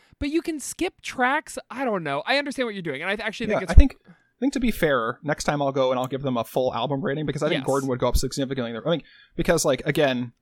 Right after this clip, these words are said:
Speaker 2: you know, the previous one, uh, Bare Naked Ladies Are Men, would fall significantly as an album rating 'cause it's like,
Speaker 1: Right.
Speaker 2: yeah, that's a fine album. But
Speaker 1: Right.
Speaker 2: Gordon is a great album.
Speaker 1: Yes.
Speaker 2: So.
Speaker 1: Ah, Jesus.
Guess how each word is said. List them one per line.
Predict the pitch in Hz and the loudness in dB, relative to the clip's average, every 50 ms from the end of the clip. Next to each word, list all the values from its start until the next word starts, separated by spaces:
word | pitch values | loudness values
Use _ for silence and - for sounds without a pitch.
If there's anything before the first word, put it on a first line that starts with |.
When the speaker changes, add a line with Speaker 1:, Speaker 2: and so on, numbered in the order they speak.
| _ _ _ - | _ _ _ -6
Speaker 2:
you | 135 135 | -2 -2
know, | 123 120 120 117 - | -2 -2 -2 -4 -4
the | - 147 | -4 -2
previous | - 160 143 135 135 120 123 - - | 0 0 0 0 0 -2 -2 -2 -2
one, | 147 131 123 123 120 120 120 | -2 -2 -2 -2 -4 -6 -6
uh, | - 123 127 123 123 120 123 131 | -6 -6 -6 -6 -6 -6 -8 -4
Bare | 143 139 147 | 0 2 2
Naked | 143 139 135 143 135 | 2 2 0 -2 -2
Ladies | 139 139 143 131 | -2 -2 -2 -2
Are | 127 | -2
Men, | 120 120 120 127 135 139 127 | -2 0 0 0 0 -2 -4
would | 127 123 - - | -6 -6 -4 0
fall | - 135 127 120 | 2 2 2 2
significantly | 120 - 135 113 123 123 - 127 120 107 113 120 120 | -2 -6 -6 -4 -4 -2 -2 -2 -4 -4 -6 -6 -6
as | 120 117 | -6 -6
an | 113 113 | -6 -8
album | - 101 117 123 127 139 135 135 | -8 -8 -8 -4 -4 -2 -2 0
rating | 135 135 139 143 | 0 0 0 -2
'cause | 139 139 131 | -2 -4 -4
it's | 131 | 0
like, | 139 139 165 | 0 2 4
Speaker 1:
Right. | 151 | 4
Speaker 2:
yeah, | 135 127 123 - - | 2 2 0 -4 -4
that's | - 131 - | -4 0 0
a | 220 | -2
fine | - - - 139 143 143 135 | -2 0 0 2 2 2 0
album. | 123 117 110 104 - - 80 - - _ | -2 -2 -4 -6 -8 -10 -12 -12 -18 _
But | - 165 | -12 -4
Speaker 1:
Right. | 156 170 156 131 | 0 2 2 4
Speaker 2:
Gordon | 117 170 196 196 180 156 | 4 6 6 6 6 4
is | 139 123 - | 2 0 0
a | 156 | 0
great | 147 123 131 110 123 147 - - | -2 -2 -2 -2 -2 -2 -2 -2
album. | - 104 92 - - - - - | -4 -6 -8 -8 -10 -10 -6 0
Speaker 1:
Yes. | - 208 - 123 131 - | 2 4 4 2 2 -6
Speaker 2:
So. | - - - 143 117 113 123 - _ _ - | -8 -4 -2 -2 0 -2 -4 -8 _ _ -20
Speaker 1:
Ah, | - - - - | -20 -20 -20 -20
Jesus. | - - 170 147 135 - - 139 - | -16 -12 -12 -12 -12 -12 -16 -18 -20